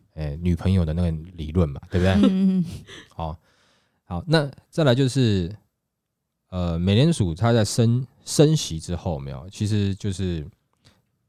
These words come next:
Speaker 1: 这样的状况，有没有？就是你看这工资上涨，物价又上涨，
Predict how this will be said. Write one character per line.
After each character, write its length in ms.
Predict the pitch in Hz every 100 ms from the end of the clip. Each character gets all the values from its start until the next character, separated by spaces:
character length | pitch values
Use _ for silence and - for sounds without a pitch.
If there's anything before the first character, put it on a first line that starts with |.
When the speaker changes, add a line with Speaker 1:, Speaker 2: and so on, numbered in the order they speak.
| _
Speaker 1:
这 140 | -
样 60 | 139
的 80 | 90
状 180 | 117 90
况， 160 | 90
有 60 | 73
没 80 | -
有？ 60 |
就 100 | 92
是 80 | 92
你 100 | 80
看 160 | 92 107
这 80 |
工 260 | 101 117 120
资 280 | - 101 98
上 240 | - 80
涨， 180 | - 80 - _ _ _ _ _ _ _ _ _ _ - _ -
物 180 | 135
价 320 | 120 120 82 92
又 160 | 110 101
上 180 | 101 80
涨， 160 | -